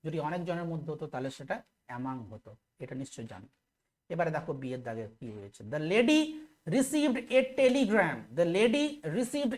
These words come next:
a telegram from her old friend।" এটাকে বলছে change the voice, ওকে? ভয়েস চেঞ্জের সময় সবসময় তুমি আগে সাবজেক্ট, ভার্ব আর অবজেক্ট মার্ক করবে, সব থেকে আগে ভার্বটাকে মার্ক করবে। দেখো এখানে ভার্ব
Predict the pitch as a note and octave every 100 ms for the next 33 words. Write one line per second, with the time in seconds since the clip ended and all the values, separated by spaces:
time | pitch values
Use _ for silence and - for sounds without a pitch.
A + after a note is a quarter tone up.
0 | - A3+ A3+ G#3+ B3 A3+ A#3 A3+ A3 G#3
1 | A#3+ F4+ _ _ _ _ _ - F#3+ -
2 | E3+ E3 - A#2 G#2+ _ _ C3 D3 D3+
3 | D3+ D3+ D#3+ - B2 B2 C3 G2 F#2 -
4 | - - C3+ D#3 - _ _ _ A#2+ C3+
5 | G3 - F3+ F3 F3 - F3 E3+ - E3+
6 | - G3 E3+ F3+ E3+ D3+ D#3 D#3+ D#3+ -
7 | D3+ D3 C#3+ E3 C3+ A2+ C#3 C#3 - C#3
8 | - B2 B2+ C#3+ C#3+ - A#2 A2 A2+ A2
9 | G2+ G#2 _ _ _ _ - E3+ E3 -
10 | A3 G3 F3+ F#3 A#2 C3+ D#3+ D#3+ E3+ D3
11 | C3 B2+ - A#2 B2 D#3+ E3+ F3 F#3+ C#3
12 | E3+